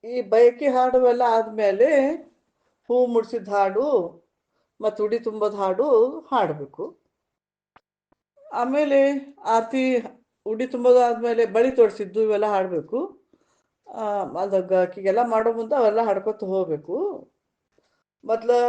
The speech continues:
ಹೂ ಮುಡ್ಸೋದ್ ಮಾಡ್ಬೇಕು, ಆಮೇಲೆ ಬಳಿ ತೊಡ್ಸೋದ್ ಹಾಡ್ಬೇಕು,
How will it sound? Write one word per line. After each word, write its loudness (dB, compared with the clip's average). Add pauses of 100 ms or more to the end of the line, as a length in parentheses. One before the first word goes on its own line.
(200)
ಹೂ -2
ಮುಡ್ಸೋದ್ -2
ಮಾಡ್ಬೇಕು, -2
ಆಮೇಲೆ 2
ಬಳಿ 0
ತೊಡ್ಸೋದ್ -2
ಹಾಡ್ಬೇಕು, -6